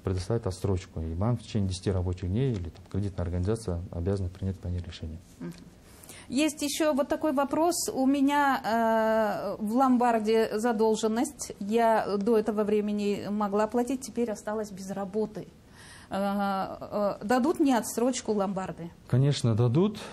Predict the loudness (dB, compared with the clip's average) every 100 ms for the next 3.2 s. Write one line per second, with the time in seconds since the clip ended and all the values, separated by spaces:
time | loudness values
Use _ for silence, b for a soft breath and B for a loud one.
0 | B 2 4 4 2 0 -2 0 -2 -4
1 | B B -2 0 0 -2 0 0 0 -4
2 | -2 0 0 0 -2 -2 -4 -2 0 0
3 | 0 -2